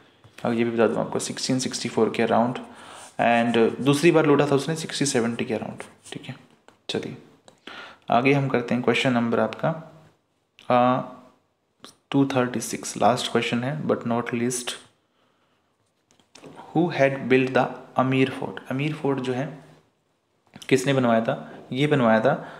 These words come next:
राजा मान सिंह ने, ठीक है। और राजस्थान में है ये जय सिंह, महाराजा जो जय सिंह है उन्होंने बनवाया था इसको, ठीक है। चलिए तो ये थे आपके question आज के।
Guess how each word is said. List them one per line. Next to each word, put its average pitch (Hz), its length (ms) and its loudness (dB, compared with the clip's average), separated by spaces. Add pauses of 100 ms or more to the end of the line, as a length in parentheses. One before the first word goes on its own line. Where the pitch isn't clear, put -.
(140)
राजा 120 280 4
मान 107 220 2
सिंह 73 200 -4
ने, 101 180 -8 (460)
ठीक 123 200 -2
है। 135 100 -4 (880)
और 120 380 6
राजस्थान 139 540 2
में 139 180 0
है 127 180 0
ये 131 260 -2 (480)
जय 123 260 0
सिंह, 139 240 -4 (120)
महाराजा 123 360 2
जो 113 220 2
जय 113 180 4
सिंह 139 180 -2
है 131 60 -2
उन्होंने 123 220 2
बनवाया 113 360 -4
था 110 40 -8
इसको, - 280 -10 (240)
ठीक - 140 -12
है। - 100 -6 (560)
चलिए 110 240 0
तो - 160 -6
ये 135 140 4
थे 151 160 -2
आपके 131 200 2
question 127 340 2
आज 117 200 2
के। 151 160 0